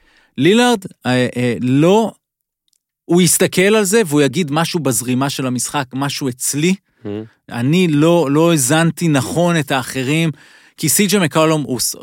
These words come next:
Speaker 1: לילארד הראשון שיגיד, "He's a gamer", הוא שחקן כולל ביג שוטס.
Speaker 2: למה הוא דרך על הקו?
Speaker 1: יפה.
Speaker 2: אגב,
Speaker 1: כי
Speaker 2: הוא לא
Speaker 1: ד-,
Speaker 2: קיבל את הכדורים רגל על הקו.
Speaker 1: נכון,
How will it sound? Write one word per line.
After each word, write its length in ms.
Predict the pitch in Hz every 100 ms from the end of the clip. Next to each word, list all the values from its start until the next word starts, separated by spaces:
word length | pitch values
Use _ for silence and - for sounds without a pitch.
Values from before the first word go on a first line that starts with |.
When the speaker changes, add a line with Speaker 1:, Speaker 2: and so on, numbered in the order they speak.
| - 120
Speaker 1:
לילארד 520 | 123 147 160 151 131 127
הראשון 420 | - 123 127 165 151
שיגיד, 520 | 139 123 127 127 110 _ _
"He's 40 | 147
a 280 | 131 107
gamer", 300 | 151 151 127 110
הוא 140 | 127 131
שחקן 520 | - 135 - 160 151
כולל 560 | - 170 156 165 180 165
ביג 280 | 123 180 -
שוטס. 220 | - 202
Speaker 2:
למה 120 | 269
הוא 80 | 285
דרך 340 | 302 311 -
על 60 | 277
הקו? 160 | - 320 165 120 180
Speaker 1:
יפה. 220 | 202 330 370
Speaker 2:
אגב, 260 | 226 247 311
Speaker 1:
כי 160 | 226 196
Speaker 2:
הוא 120 | 196
לא 140 | 254
Speaker 1:
ד-, 20 |
Speaker 2:
קיבל 200 | 403 415 339
את 60 | 262
הכדורים 400 | 240 190 196 180
רגל 280 | 185 175 170
על 80 |
הקו. 180 | 156 165
Speaker 1:
נכון, 260 | 139 127